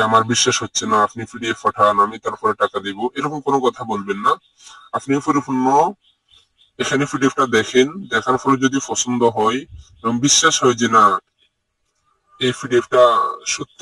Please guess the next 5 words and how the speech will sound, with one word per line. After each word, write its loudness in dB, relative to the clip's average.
আছে -2
এবং -2
আমি 0
পাবো", -2
তাহলে 4